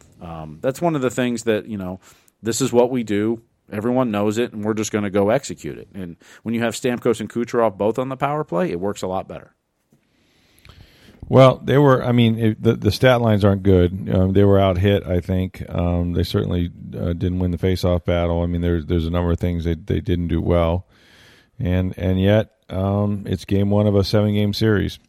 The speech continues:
Speaker 2: So, you know, they're definitely gonna have to play better, have to find out, you know, what's gonna be the deal with, uh, with, with, with McDonough. And, and,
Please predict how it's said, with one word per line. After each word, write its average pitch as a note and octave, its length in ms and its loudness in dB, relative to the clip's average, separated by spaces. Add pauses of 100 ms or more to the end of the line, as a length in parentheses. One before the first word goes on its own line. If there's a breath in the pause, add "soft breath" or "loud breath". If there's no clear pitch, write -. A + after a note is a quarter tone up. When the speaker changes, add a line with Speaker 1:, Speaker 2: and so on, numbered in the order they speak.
(180)
Speaker 2:
So, F2+ 440 0 (140)
you F2+ 120 -2
know, F2 220 -2
they're F2 120 -2
definitely F#2+ 320 0
gonna F#2 120 0
have F#2+ 120 -2
to - 80 -20
play F#2+ 180 0
better, G2+ 400 0 (420 soft breath)
have F#2 120 -2
to F2+ 80 -6
find G2 260 0
out, F#2 220 0 (160)
you F#2 100 -2
know, F2 140 0
what's F2+ 340 -2
gonna F#2 180 0
be F#2 220 0
the F2 100 -2
deal F#2 300 2
with, F2+ 260 -2
uh, F2 400 0 (580)
with, F2+ 220 -4
with, F2+ 260 -4
with - 160 -2
McDonough. F#2 480 0
And, F#2 120 -2
and, - 80 -10